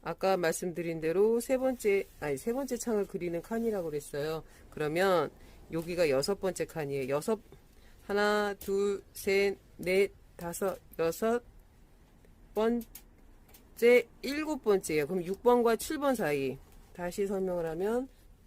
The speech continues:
하나, 둘, 셋, 넷, 다섯, 여섯, 일곱 번째 창이거든, 일곱 번째 칸이거든요. 그러면 육 번과 칠 번 사이를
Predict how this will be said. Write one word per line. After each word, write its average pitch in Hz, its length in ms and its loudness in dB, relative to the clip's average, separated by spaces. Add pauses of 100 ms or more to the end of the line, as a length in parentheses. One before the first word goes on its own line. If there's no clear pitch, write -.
(520)
하나, 208 640 -6 (100)
둘, 185 460 -8
셋, 190 460 -4 (140)
넷, 190 440 -2 (400)
다섯, 202 600 -8 (120)
여섯, 151 440 -8 (100)
일곱 233 400 -4
번째 156 300 -6
창이거든, 139 680 -10
일곱 196 240 -2
번째 190 240 -4
칸이거든요. 180 800 -4 (500)
그러면 165 600 0 (480)
육 185 180 -10
번과 226 380 2
칠 - 240 -8
번 277 180 0
사이를 247 560 -2